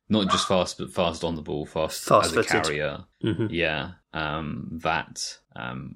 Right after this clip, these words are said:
Speaker 1: with quite a lot of guidance, I think he will need quite a lot of guidance. Um, but the upside is definitely potentially enormous.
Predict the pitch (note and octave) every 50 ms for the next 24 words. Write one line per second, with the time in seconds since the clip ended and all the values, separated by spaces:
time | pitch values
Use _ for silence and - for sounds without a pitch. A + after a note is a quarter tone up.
0 | - - F2+ F#2 F2+ F2 - - _ - - - - A2+ A2+ A2 F#2+ F#2+ F#2+ F2+
1 | D2 D#2 E2 - E2+ E2 D#2+ D#2 - D#2 D#2 D2+ - - - - - - - _
2 | - - D#2+ D2+ - F2+ E2+ E2 E2+ D#2+ F2 F2+ F2 E2+ F2+ F#2+ F#2+ F#2 - -
3 | E2+ D2 D2+ D#2 D#2 D#2+ D#2+ D#2+ E2 D#2 D#2 D#2 D2+ D2 D2+ - - - - -
4 | - D#2+ D2+ D2+ D#2 D#2 C#2+ D2+ - - - - _ - C#2 D2 D2+ D#2 D#2 D2+
5 | D2 - - - D2+ D2 D2+ - - _ _ _ - - F#2+ - - - D#2+ D2+
6 | - B1+ B1+ D2 D2 C#2+ D#2 E2 - - _ - - - - E2+ - F2+ D#2+ D2
7 | - D2+ E2 F#2 F#2+ F#2 F#2 -